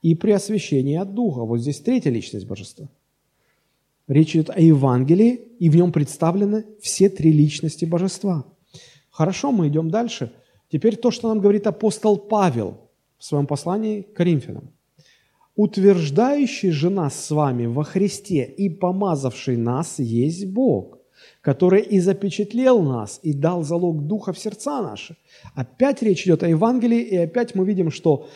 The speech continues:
что-то делает Бог, да, что де-, Он утверждает нас с вами. Он утверждает нас во Христе. Есть определённая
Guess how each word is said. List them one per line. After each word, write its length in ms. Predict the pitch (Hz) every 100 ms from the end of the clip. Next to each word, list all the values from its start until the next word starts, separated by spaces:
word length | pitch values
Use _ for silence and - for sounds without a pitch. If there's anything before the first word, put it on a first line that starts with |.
| - _ _ _
что-то 500 | - - 262 269 170
делает 500 | 143 165 214 151 127
Бог, 640 | 123 139 127 160 - - _ _ _ _ _ _ _ -
да, 260 | 143 208 220 _ _ _
что 220 | - - 139
де-, 80 |
Он 180 | 190 139
утверждает 720 | 139 147 175 185 240 214 123
нас 160 | 120 113 -
с 80 |
вами. 340 | 127 104 110 - _ _ _ _ _ _
Он 140 | 147
утверждает 480 | 156 180 156 185 190
нас 200 | 196 -
во 80 | 170
Христе. 640 | 170 220 226 - 254 175 - - _ _ _ _ _ _ _ _ -
Есть 280 | 127 139
определённая 640 | 139 151 165 170 165 160